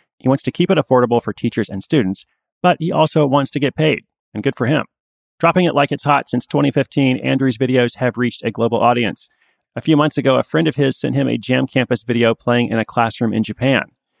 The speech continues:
He's also heard from a fan in Mexico who sent him a video of her daughter singing along to his songs. She said that his songs helped her daughter learn English. She also mentioned that her daughter was diagnosed with nonverbal autism.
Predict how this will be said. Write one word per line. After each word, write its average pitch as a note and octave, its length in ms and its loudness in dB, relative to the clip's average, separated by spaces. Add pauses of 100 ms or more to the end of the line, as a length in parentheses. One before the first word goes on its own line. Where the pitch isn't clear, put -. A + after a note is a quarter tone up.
(340)
He's A2+ 140 -2
also A#2+ 240 0
heard A#2 220 0
from A2 120 -2
a G#2+ 80 0
fan B2+ 280 0
in A2 100 2
Mexico - 640 -4
who A#2+ 80 -8
sent B2+ 220 0
him C3+ 100 2
a A#2 80 2
video A#2+ 280 4
of G#2+ 100 0
her A2 80 -2
daughter A#2+ 340 2
singing B2+ 340 -2
along A2 280 0
to A2 100 -8
his G#2+ 140 -6
songs. - 480 -2 (500)
She - 140 -4
said F3+ 220 2
that C3+ 100 0
his C#3 160 0
songs C#3 340 2
helped D#3+ 240 -2
her D3+ 80 -8
daughter C3 240 2
learn B2 220 0
English. - 440 -2 (360)
She - 120 -6
also A#2 220 0
mentioned B2 300 0
that A2 80 -2
her A2+ 80 2
daughter A#2+ 280 0
was A2+ 160 -6
diagnosed A2 500 -2
with - 100 -12
nonverbal A2 520 0
autism. A2+ 460 -2